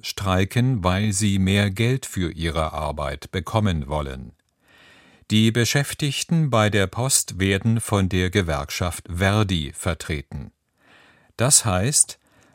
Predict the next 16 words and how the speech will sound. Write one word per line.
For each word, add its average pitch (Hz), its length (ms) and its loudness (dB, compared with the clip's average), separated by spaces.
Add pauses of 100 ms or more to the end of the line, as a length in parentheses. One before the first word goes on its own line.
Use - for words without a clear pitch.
(120)
Verdi 123 480 2
spricht - 600 -6
mit 107 240 0
der 90 180 2
Post - 560 -2
und 113 300 0
fordert 104 600 -4
mehr 110 360 4
Geld 101 400 -2
für 80 260 -2
die 76 180 -6
Beschäftigten. 87 880 -2 (840)
Das 98 260 2
nennt 95 320 2
man 95 260 2
Tarifverhandlungen. 90 1300 0